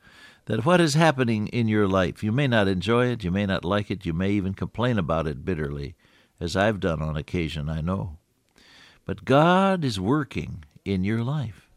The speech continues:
"It is God that worketh in you both to will and to do of his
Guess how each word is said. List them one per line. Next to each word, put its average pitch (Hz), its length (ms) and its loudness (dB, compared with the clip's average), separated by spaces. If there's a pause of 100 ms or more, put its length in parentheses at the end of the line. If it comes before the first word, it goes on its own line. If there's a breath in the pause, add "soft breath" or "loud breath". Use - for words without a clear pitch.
(800 loud breath)
"It 120 160 2
is 113 140 2
God 156 320 2
that 107 120 0
worketh 104 320 0
in 135 140 2
you 98 100 2
both 92 280 -2
to 98 100 0
will 127 380 0
and 123 160 -4
to 135 80 -4
do 117 260 0
of 87 220 -2
his 185 520 0